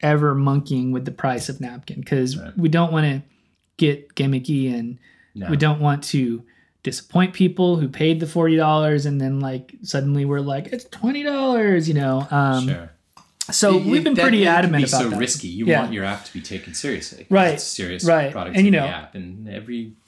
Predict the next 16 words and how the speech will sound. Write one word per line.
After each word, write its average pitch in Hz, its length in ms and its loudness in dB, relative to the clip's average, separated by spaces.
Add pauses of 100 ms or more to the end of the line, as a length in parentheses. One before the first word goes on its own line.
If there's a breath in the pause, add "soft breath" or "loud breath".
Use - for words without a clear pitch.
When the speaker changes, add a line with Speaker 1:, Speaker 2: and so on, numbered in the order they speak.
(180)
Speaker 1:
I 208 80 4
mean, 226 120 6
I 226 40 4
wonder 240 240 6
Speaker 2:
every 196 100 2
gimmick 170 160 0
Speaker 1:
sometimes 160 380 0
Speaker 2:
detracts. - 340 -14
Speaker 1:
if, 165 300 0 (1120)
you 190 100 4
know, 151 160 -2 (200)
could 233 200 2
we 208 80 4
fine 180 360 0
tune 175 320 0
our 143 400 -2